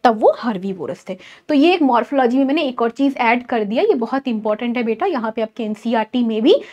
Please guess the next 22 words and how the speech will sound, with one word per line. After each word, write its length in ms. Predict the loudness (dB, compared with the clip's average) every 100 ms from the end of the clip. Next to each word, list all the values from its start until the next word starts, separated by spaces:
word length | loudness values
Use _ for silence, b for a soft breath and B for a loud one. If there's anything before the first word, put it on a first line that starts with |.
| B
मेंशन 560 | 2 4 4 2 2 2
है, 200 | 0 -10 _ -6
है 60 | 0
ना? 80 |
हम 120 | 2 0
अभी 140 | 0
यहाँ 160 | -4 -6
पे 100 | 2
पढ़ 260 | 8 8
रहे 140 | 6 0
थे, 220 | -4 -14 b b b b b 2
राइट? 240 | 4 2 -6
So 420 | 4 4 4 4
the 220 | 6 6 2 2
alimentary 600 | 6 6 4 4 8 8 10
canal 540 | 6 6 4 4 2 0
is 180 | -2 -2 -6 -10
short 600 | -2 0 6 10 10 10 6
because 420 | -2 2 4 4 2
the 60 | -4
frogs 680 | -2 6 10 10 8 4 6
are 240 | 8 8